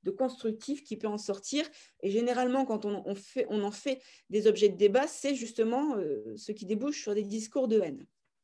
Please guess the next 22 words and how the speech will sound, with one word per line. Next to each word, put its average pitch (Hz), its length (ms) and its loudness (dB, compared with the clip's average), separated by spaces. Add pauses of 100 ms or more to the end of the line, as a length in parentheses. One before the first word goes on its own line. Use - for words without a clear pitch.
(1200)
Euh, 202 220 6 (140)
au 294 100 4
contraire 269 680 0
de 196 120 -2
ces 196 240 -4
appartenances, 208 680 -4
ce - 160 -4
que 214 160 -4
Denis 233 280 -2
Ramon 240 240 -4
appelle 220 500 0 (300)
les 185 100 -2
préférences, 262 720 -2 (420)
ce - 180 -4
sont 302 460 0
toutes 359 260 -2
les 233 240 0
opinions, 269 560 0 (180)
qu'elles 202 140 -8
soient 220 220 -4
religieuses, 226 580 2
politiques 214 580 -8